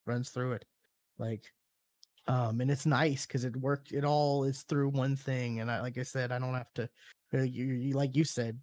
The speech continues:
don't have to do anything like voice meter or whatever because it's automatically just, like, there, and I just,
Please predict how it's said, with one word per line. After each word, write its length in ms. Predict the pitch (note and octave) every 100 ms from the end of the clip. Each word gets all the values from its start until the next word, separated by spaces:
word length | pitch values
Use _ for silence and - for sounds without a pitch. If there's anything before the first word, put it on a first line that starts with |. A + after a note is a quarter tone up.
| -
don't 160 | B2+
have 180 | A#2+ A#2+
to 80 | -
do 220 | B2+ B2+
anything 320 | A#2+ A#2 - A2+
like 140 | A#2
voice 340 | B2 B2 B2 B2
meter 320 | B2+ A#2+ A#2+
or 60 | A2+
whatever 380 | A2+ A#2+ A#2+
because 400 | A#2+ B2 - A2 - - - -
it's 380 | A#2+ - - - _ _ -
automatically 720 | B2 A#2+ A#2 A#2 - A#2 A2
just, 360 | A2+ A2 - -
like, 200 | G#2 - - - _ _ _ -
there, 400 | A2+ G#2+ G2+ - _ _ -
and 220 | G#2+ G#2
I 80 | G#2+
just, 360 | G#2 F#2+ -